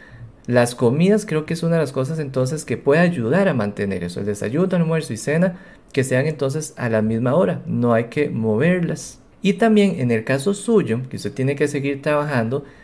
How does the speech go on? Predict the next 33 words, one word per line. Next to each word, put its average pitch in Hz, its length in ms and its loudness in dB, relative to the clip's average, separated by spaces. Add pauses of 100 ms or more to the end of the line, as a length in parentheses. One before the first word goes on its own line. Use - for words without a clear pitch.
(140)
también 143 680 2
obviamente 139 520 0
mantener 123 580 0
su 135 320 0
rutina 139 540 -2 (280)
de 110 360 0
trabajo 123 720 -2 (400)
y 127 160 2
decirles 131 640 0
que - 80 -8
usted - 240 -6
termina 139 360 0
de 175 80 -2
trabajar, 127 440 0
digamos, 117 460 -2
a 101 80 -4
las 92 140 -4
cinco 101 340 -4
de 135 80 4
la 151 120 -2
tarde 139 380 0
o - 120 -2
a - 20 -4
las - 160 -8
cinco 104 300 -6
y 135 40 -2
media, 147 320 -2
a 110 40 -2
la 101 80 -6
hora 107 180 -6
que 143 80 -8
usted 127 200 -6
termine, 139 520 -2